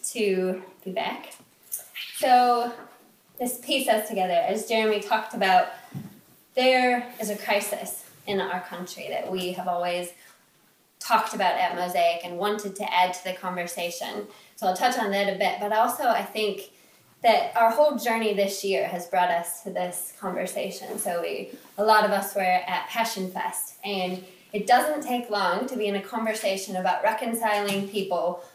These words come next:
with massive differences to realize that you have to go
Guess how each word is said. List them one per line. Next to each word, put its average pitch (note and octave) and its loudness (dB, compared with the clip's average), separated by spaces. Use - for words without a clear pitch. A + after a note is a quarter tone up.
with G3 -6
massive A3 0
differences G3+ 0
to B3 -2
realize G#3+ 4
that F#3 0
you G3 0
have G3 -4
to A3 -12
go F3+ 4